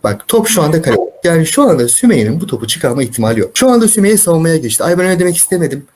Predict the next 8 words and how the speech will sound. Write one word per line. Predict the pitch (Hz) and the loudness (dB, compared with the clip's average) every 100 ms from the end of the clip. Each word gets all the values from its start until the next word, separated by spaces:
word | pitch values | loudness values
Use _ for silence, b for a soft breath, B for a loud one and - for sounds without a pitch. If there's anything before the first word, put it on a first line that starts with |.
| b b | b b
Sen | - 165 170 | -2 0 2
beni | 175 | 2
yanlış | 165 165 165 165 | 2 2 2 2
anladın. | 139 123 135 147 | 2 2 0 0
Ben | 175 | 2
aslında | 170 - 175 175 | 2 0 0 0
bak." | 165 B B B - | -2 B B B -2
O | 226 | 0